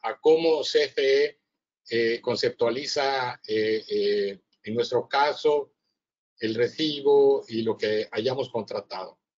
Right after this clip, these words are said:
Dentro, bueno, aquí en la distribución, la demanda máxima a la que se deberá aplicar los cargos por distribución será la mínima entre los valores, eh, que se definen a continuación.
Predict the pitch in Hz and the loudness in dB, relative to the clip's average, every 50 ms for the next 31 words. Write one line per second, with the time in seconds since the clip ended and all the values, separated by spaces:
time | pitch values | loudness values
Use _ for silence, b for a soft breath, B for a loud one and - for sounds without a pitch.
0 | _ B B B B B B B B _ _ _ _ _ _ _ _ _ _ _ | _ B B B B B B B B _ _ _ _ _ _ _ _ _ _ _
1 | _ _ _ _ _ _ _ _ 180 208 226 214 214 - 208 196 196 196 190 - | _ _ _ _ _ _ _ _ 2 2 2 2 2 4 6 6 6 6 4 2
2 | 233 220 151 160 160 160 151 143 139 - - 190 190 196 190 180 175 180 165 - | 0 0 0 0 0 0 -2 -4 -4 -4 -2 -2 0 0 0 0 -2 -2 -6 -6
3 | - 185 170 165 175 165 - - 185 175 180 180 185 180 - _ - 127 127 135 | -4 -4 -2 -2 -2 -4 0 2 4 4 4 4 2 -4 -12 _ -10 -4 -2 0
4 | 135 135 135 135 147 156 165 170 170 170 165 156 160 160 165 160 - - - 139 | 2 2 0 0 -2 -4 -6 -4 -4 -4 -4 -2 -2 -2 -2 -2 -4 -6 -8 -6
5 | 123 117 110 104 - _ - 120 120 120 117 113 - - 110 - - 123 117 117 | -6 -6 -8 -10 -12 _ -4 -2 0 0 -2 -2 -4 -6 -6 -4 -4 -4 -2 -2
6 | 117 113 113 117 120 135 147 156 151 147 143 - - 131 123 123 - 135 135 143 | -2 0 0 0 2 2 2 2 2 2 0 -2 -6 -12 -14 -8 -4 -2 -2 -2
7 | 147 147 131 113 - - - 135 139 139 151 139 - - _ 151 147 143 143 147 | 0 -2 -2 -4 -4 -2 -2 -2 0 0 0 -2 -2 -4 _ -2 -2 -2 -4 -8
8 | 139 - - - 147 147 151 139 - - 147 143 143 143 147 - _ _ _ _ | -12 -12 -14 -14 -16 -12 -12 -10 -4 0 0 2 0 0 -4 -10 _ _ _ _
9 | _ _ _ _ _ - - - 135 127 135 160 170 180 180 175 175 185 190 185 | _ _ _ _ _ -14 -4 -2 0 2 2 2 4 4 2 2 2 2 2 2
10 | 185 180 175 175 175 175 175 175 175 175 - - _ _ _ - 156 175 185 185 | 2 2 0 0 2 2 2 2 2 0 -4 -12 _ _ _ -2 0 0 0 0
11 | 185 - 160 160 151 151 143 135 131 131 131 135 139 147 151 151 156 156 143 - | 0 2 2 4 4 4 2 0 0 0 0 2 4 4 4 4 2 0 0 -4
12 | - - - _ _ _ _ _ _ _ _ _ _ _ _ _ _ _ _ _ | -12 -16 -18 _ _ _ _ _ _ _ _ _ _ _ _ _ _ _ _ _
13 | - 123 120 123 - - - - 131 110 - 135 127 120 113 - 143 143 139 147 | -4 0 0 0 0 -2 -2 -4 -4 0 0 2 2 2 0 -2 -6 -8 -4 -4
14 | 147 143 139 135 131 - - 139 131 123 - 139 139 143 147 135 - - 185 196 | -4 -4 -4 -6 -6 -6 -6 -8 -8 -8 -10 -12 -8 -4 -4 -4 0 2 2 2
15 | 196 190 - _ | 2 0 -2 _